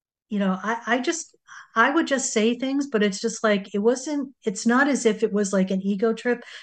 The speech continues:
It was just like, I would just say things to people. I said, "You know, I think, have you checked it? Have you thought about this?" I would just get an intuitive hit. And then, of course, it's the way you present it to people.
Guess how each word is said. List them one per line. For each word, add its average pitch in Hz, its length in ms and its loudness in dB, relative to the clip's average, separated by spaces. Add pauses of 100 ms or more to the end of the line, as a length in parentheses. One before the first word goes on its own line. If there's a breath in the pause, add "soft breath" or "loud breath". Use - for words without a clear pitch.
(120)
It 226 40 2
was 214 140 4
just 226 200 0
like, 202 180 2
I 202 180 2
would 240 140 2
just 226 180 -4
say 226 200 0
things 208 280 -2
to 190 80 -6
people. 247 300 -4
I 196 80 2
said, 196 260 0
"You 214 80 2
know, 202 140 0
I 196 140 -4
think, 247 380 0 (200)
have 196 140 -2
you 202 120 -4
checked 247 300 -6
it? 254 220 -4
Have 202 140 -4
you 208 80 0
thought 233 220 4
about 214 300 2
this?" 175 340 -2 (500 soft breath)
I 214 80 2
would 214 120 6
just 247 200 0
get 226 140 4
an 208 100 4
intuitive 202 560 4
hit. 220 220 0
And 196 160 2
then, 202 280 0 (180)
of 196 180 -10
course, 240 280 0
it's 196 240 -6
the 208 200 0
way 196 240 2
you 196 260 2
present 185 560 0
it 185 180 -6
to 175 120 -8
people. - 640 -4